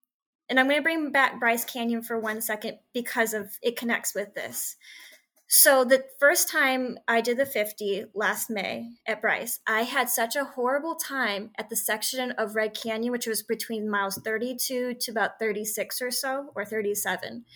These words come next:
I got to a point where I was so dehydrated, I had burned the side of my tongue with a salt tablet, so I couldn't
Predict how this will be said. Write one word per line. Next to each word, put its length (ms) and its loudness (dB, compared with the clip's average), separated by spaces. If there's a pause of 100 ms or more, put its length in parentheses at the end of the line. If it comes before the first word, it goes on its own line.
(760)
I 120 6
got 180 4
to 140 2
a 80 -2
point 220 -2
where 100 4
I 40 6
was 160 0
so 360 2
dehydrated, 840 0
I 120 -2
had 260 -2
burned 260 0
the 80 0
side 300 2
of 80 0
my 100 2
tongue 460 -6
with 160 -4
a 40 -4
salt 340 -2
tablet, 340 0
so 120 0
I 60 2
couldn't 380 -2